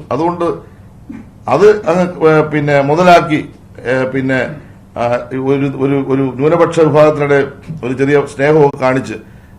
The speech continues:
അവരെ ഒന്ന്, പിന്നെ ചേർത്ത് പിടിക്കുക എന്നൊന്നും ധരിക്കണ്ട. ന്യൂനപക്ഷ വിഭാഗത്തിൽപ്പെടുന്നവർക്ക് നല്ല ആശങ്കയുണ്ട്,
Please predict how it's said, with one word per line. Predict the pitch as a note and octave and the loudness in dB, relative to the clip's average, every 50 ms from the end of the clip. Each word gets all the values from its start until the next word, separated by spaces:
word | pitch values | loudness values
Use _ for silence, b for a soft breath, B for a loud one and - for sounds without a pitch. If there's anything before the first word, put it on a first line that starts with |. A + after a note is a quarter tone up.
| b - | b -2
അവരെ | B2+ C#3 D3 D3+ D3 | 0 2 2 2 2
ഒന്ന്, | C#3+ C#3+ C#3+ C3+ - - - - A#2+ | 2 0 -2 -2 -4 -8 -10 -12 -12
പിന്നെ | A#2 - B2 A#2+ B2 A#2+ B2 - - A#2 A#2+ G#2+ - - | -10 -8 -8 -6 -6 -6 -6 -8 -12 -18 -18 -18 -4 0
ചേർത്ത് | C#3 C#3+ C#3+ D3 E3+ | 0 0 0 0 -2
പിടിക്കുക | D#3 C#3 C3+ B2+ - A#2 A2 - - - | -2 -2 -2 -2 -2 -4 -6 -6 -6 -8
എന്നൊന്നും | A#2+ C#3 D3+ D3 D3 D3 D3 | -6 -4 -4 -4 -4 -4 -4
ധരിക്കണ്ട. | A#2+ A#2+ A#2+ A2+ A2+ G#2+ F#2 F2 F#2+ - A2+ | -4 -4 -4 -4 -6 -8 -8 -8 -10 -10 -8
ന്യൂനപക്ഷ | B2 D#3 F3+ G3 G3 F#3+ F#3 F#3 F3+ | -6 -2 -2 0 0 -2 -2 -2 -2
വിഭാഗത്തിൽപ്പെടുന്നവർക്ക് | E3+ D#3 C3+ D3+ D3+ C#3+ C#3+ C#3+ B2 C3 B2+ B2 B2+ B2 A#2+ A#2 - | -2 0 2 2 2 2 2 -2 -6 -6 -8 -8 -6 -8 -8 -8 -8
നല്ല | B2+ B2+ A#2+ A#2+ B2+ C3+ C3 | -10 -8 -6 -4 -4 -2 -2
ആശങ്കയുണ്ട്, | B2 A#2+ A#2 B2 B2 A#2 A2+ A2 A2 A2 | -2 -2 -4 -6 -8 -8 -6 -6 -6 -8